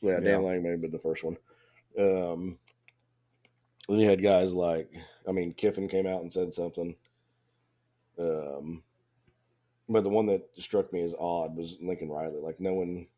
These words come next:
Speaker 1: your name's not even been mentioned.
Speaker 2: My favorite was the Twitter
Speaker 1: With
Speaker 2: trolls
Speaker 1: this.
Speaker 2: calling for Butch Jones. <laughs> Gotta love it.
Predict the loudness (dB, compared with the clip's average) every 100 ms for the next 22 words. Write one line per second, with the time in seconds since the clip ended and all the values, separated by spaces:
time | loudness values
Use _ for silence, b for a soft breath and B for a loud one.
0 | -4 0 2 0 -2 -4 -4 -4 -2 -4
1 | -6 -12 _ _ _ _ _ _ _ _
2 | _ _ _ _ _ -2 -2 -2 -8 -10
3 | -16 _ _ _ _ _ _ -2 0 4
4 | 2 4 0 2 0 -2 -6 -2 -2 0
5 | 0 0 0 -2 -4 -4 -6 -4 -4 -4
6 | -6 -4 -6 -6 -10 -14 _ _ _ _
7 | _ _ _ _ _ -18 B B B B
8 | B B -10 -8 -8 -8 -8 -6 -6 -8
9 | -8 -12 -12 -16 -10 -10 -10 -18 -18 _
10 | -6 -4 -2 -4 -6 -20 _ _ _ _
11 | _ _ -20 -18 B B B B B 0
12 | 2 4 2 2 0